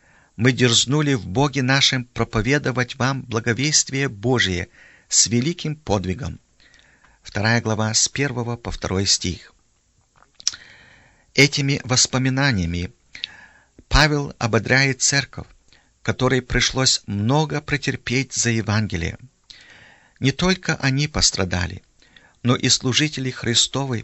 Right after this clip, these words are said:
пошли по крестным стезям Господа, который был поруган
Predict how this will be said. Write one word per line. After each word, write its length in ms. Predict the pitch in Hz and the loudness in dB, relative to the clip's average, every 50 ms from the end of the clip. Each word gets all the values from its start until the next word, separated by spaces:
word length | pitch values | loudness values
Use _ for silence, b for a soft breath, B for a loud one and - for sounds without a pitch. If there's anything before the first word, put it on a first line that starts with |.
| - - | -8 -4
пошли 520 | - 104 - - - 113 131 139 143 - _ _ _ _ b b b b b b b _ | -2 2 2 2 2 0 -4 -4 -6 -10 _ _ _ _ b b b b b b b _
по 100 | - 107 | -2 -2
крестным 640 | - - - 120 143 156 - - - 139 135 135 131 | -2 -2 0 2 2 4 4 2 0 -2 -6 -4 -2
стезям 600 | - - - 117 104 90 117 120 127 123 110 90 | -2 -2 0 0 -2 0 0 -2 -2 -2 -4 -2
Господа, 560 | 104 117 131 - - - 90 - 85 82 - _ b b b b b b b b b b | 0 2 2 2 0 0 -4 -8 -8 -10 -12 _ b b b b b b b b b b
который 380 | - 123 - 156 156 151 147 | 0 0 0 2 0 0 0
был 260 | 127 135 143 139 - - _ _ - | 0 0 -4 -4 -4 -8 _ _ -4
поруган 640 | - 101 95 110 131 143 131 - 123 120 120 117 | -2 0 2 2 0 0 0 -4 -6 -8 -8 -12